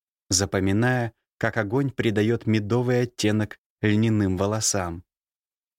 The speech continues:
Анна Николаевна встала у камина, оглядывая нас всех.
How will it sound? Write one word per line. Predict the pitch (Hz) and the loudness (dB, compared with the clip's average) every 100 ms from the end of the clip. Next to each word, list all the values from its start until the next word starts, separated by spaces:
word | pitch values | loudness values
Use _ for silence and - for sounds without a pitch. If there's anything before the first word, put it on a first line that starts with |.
| _ | _
Анна | 107 104 95 | -2 0 0
Николаевна | 92 90 101 127 127 110 | 0 0 -2 0 0 -2
встала | 98 - 123 107 | 0 0 0 0
у | 98 92 | 0 0
камина, | 104 110 170 147 - _ _ - | 0 2 2 0 -6 _ _ -4
оглядывая | 101 95 113 143 123 113 107 | -2 0 0 0 0 0 0
нас | 101 104 | 0 -2
всех. | - - 95 90 - | 0 0 0 -2 -8